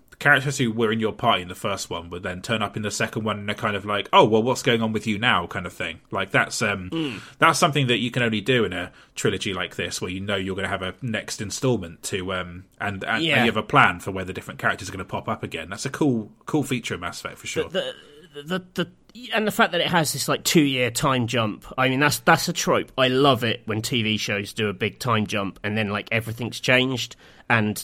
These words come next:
Speaker 2: you get that, like, bedding in period where you're working out, like, who everyone is now, you know, a few years later. That's always really satisfying. Yeah, it's, it's re-,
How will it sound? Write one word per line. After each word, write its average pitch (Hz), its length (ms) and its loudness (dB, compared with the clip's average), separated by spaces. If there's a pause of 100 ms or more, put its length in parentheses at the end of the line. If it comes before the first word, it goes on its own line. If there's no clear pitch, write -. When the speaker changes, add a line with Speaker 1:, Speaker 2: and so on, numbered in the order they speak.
(120)
Speaker 2:
you 135 140 -4
get 131 160 -2
that, 120 180 0
like, 110 240 -8
bedding 117 360 2
in 113 160 2
period 120 360 0
where 113 100 0
you're 110 140 0
working 113 380 -2
out, 107 180 0 (480)
like, 135 200 -4
who 131 200 -2
everyone 127 380 0
is 131 200 -2
now, 139 440 2 (100)
you 120 220 0
know, 110 100 0
a 107 60 -6
few 131 240 -2
years 127 260 -2
later. 127 500 2
That's 139 280 2
always 110 280 -2
really 104 220 -2
satisfying. 98 640 -6 (300)
Yeah, 113 160 -2
it's, - 280 -4
it's - 180 -4
re-, 190 260 0